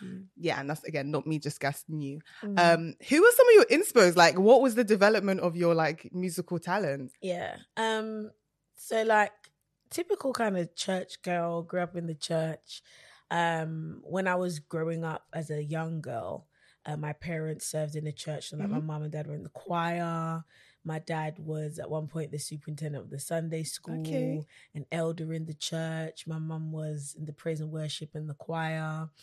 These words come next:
Speaker 1: in the women's department as well. And then when I was seven, eight years old, they became pastors, and they've been pastors ever since. So I've been a pastor's kid more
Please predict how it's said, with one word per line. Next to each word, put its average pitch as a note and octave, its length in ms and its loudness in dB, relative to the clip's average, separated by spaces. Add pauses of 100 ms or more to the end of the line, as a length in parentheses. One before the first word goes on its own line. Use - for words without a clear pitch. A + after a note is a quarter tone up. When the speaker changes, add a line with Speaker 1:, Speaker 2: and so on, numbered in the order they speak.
(420)
Speaker 1:
in D#3+ 80 -6
the D#3+ 100 -4
women's D#3+ 360 -4
department D3+ 480 -10
as D3 120 -10
well. D#3+ 260 -6
And D3+ 180 -6
then D3+ 460 -6 (320)
when D#3+ 120 -6
I D#3+ 160 -6
was D3+ 300 -8
seven, D#3+ 440 -4
eight D3+ 140 -6
years D#3 240 -6
old, D#3 480 -8 (160)
they D#3+ 80 -8
became D3+ 420 -10
pastors, D3+ 600 -10
and D3 420 -8 (400)
they've D3+ 160 -8
been D#3 100 -8
pastors D3 300 -12
ever D3+ 160 -8
since. D#3 260 -8
So D#3+ 160 -2
I've D#3 140 -6
been E3+ 160 -4
a D#3 60 -6
pastor's E3 500 -8
kid D3+ 380 -10 (400)
more E3 480 0